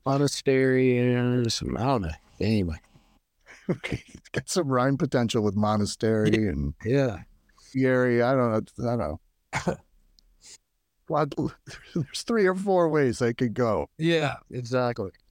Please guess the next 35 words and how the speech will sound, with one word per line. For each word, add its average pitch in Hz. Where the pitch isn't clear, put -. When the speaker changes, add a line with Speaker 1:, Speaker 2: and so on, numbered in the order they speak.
Speaker 1:
So -
what 196
do 190
you 185
think 185
of 151
Chainsaw? 143
Speaker 2:
Chainsaw, 208
<laughs> 143
I 160
love 147
it. 127
It's 110
a 127
lot 135
of 165
fun. 135
It's 120
like, 139
it's, 123
it's 131
high 151
energy. 139
We're, 127
we're 135
talking 143
about 127
the, 117
this 156
is 156
the, 156
the 139
first 190
single, 127
uh, 139